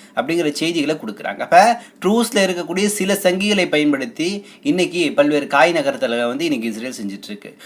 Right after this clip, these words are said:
So, இவ்வளோ பெரிய விஷயங்கள் நடக்கிறதுக்கு மூல காரணியான்னு கேட்டிங்கன்னா, அமெரிக்க அதிபர் ட்ரம்ப்னு உலகத்துக்கே தெரியும். ஆனா, இந்த ட்ரம்ப் என்ன பண்ணியிருக்காருன்னா, இவ்வளவு இக்கட்டான சூழல் சிரியால போயிட்டு இருக்குது, உள்நாட்டு கலவரங்கள்,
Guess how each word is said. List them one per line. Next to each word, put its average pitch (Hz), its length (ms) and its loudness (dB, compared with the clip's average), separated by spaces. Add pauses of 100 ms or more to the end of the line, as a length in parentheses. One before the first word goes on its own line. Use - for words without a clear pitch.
So, 123 180 -6
இவ்வளோ 156 320 6
பெரிய 175 480 8
விஷயங்கள் 170 480 2
நடக்கிறதுக்கு 151 460 -2
மூல 175 360 2
காரணியான்னு 165 520 6
கேட்டிங்கன்னா, 139 420 -4
அமெரிக்க 160 420 -2
அதிபர் 120 320 -4
ட்ரம்ப்னு 143 260 2
உலகத்துக்கே 165 640 2
தெரியும். 104 300 -6 (300)
ஆனா, 190 160 2
இந்த 196 280 2
ட்ரம்ப் 214 180 6
என்ன 214 200 4
பண்ணியிருக்காருன்னா, 180 480 2
இவ்வளவு 196 460 4
இக்கட்டான 196 440 2
சூழல் 170 280 -4
சிரியால 151 360 2
போயிட்டு 135 240 -6
இருக்குது, 135 160 -8
உள்நாட்டு 160 400 0
கலவரங்கள், 135 300 0